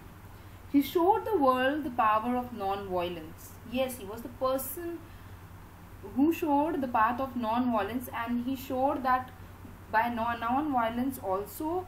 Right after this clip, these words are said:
many fights can be fought. And at last, he loved cleanliness. He used to clean his ashram, Sabarmati Ashram, by his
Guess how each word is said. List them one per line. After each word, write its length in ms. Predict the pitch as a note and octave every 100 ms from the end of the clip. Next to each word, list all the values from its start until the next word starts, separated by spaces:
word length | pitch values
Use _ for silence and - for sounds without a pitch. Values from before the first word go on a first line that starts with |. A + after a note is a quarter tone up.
| - - - - G#3+
many 300 | A#3 C4+ F4
fights 400 | D4+ A#3+ A#3+ -
can 260 | B3 G#3+ G#3+
be 260 | A#3 D4+ A#4 - - - - - -
fought. 280 | A3+ F3 - - - - - - - - - - - -
And 160 | B3 D4
at 140 | C#4+
last, 420 | C4 A#3+ F3 - - - - - - - - -
he 320 | B3 A#3+ F#4
loved 520 | D4+ B3 C#4+ E4+ F#4
cleanliness. 640 | C4 G#3+ G#3 G3 E3+ - - -
He 80 | A#3+
used 200 | C4 B3+
to 80 | D#4+
clean 400 | - C#4+ D4+ D4
his 140 | D#4
ashram, 520 | - G#3 G#3 - C#4
Sabarmati 600 | C4 F#3+ G3 B3 B3 C4
Ashram, 380 | A#3+ G3+ A3+ B3
by 200 | G#3+ G3
his 240 | G3+ A#3